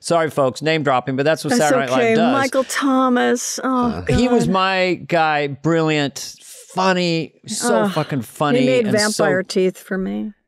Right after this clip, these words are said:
Speaker 1: Did he? Oh,
Speaker 2: Yeah.
Speaker 1: Michael Thomas, for everyone listening, was one of the quintessential brilliant makeup artists, and he could move so fast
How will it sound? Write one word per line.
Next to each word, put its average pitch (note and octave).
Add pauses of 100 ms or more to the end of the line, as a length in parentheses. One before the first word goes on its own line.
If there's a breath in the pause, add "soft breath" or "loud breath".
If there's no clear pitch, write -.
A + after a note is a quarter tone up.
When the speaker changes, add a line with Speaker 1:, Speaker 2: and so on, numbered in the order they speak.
(120)
Speaker 1:
Did A3
he? G#3
Oh, D3
Speaker 2:
Yeah. G#3+
Speaker 1:
Michael G#3+
Thomas, E3+
for C#3
everyone C#3
listening, C3
was A#2+
one C3
of A#2+
the A#2+
quintessential C3
brilliant B2
makeup A#2+
artists, A#2+
and B2
he C3
could A#2+
move B2+
so D3
fast A#2+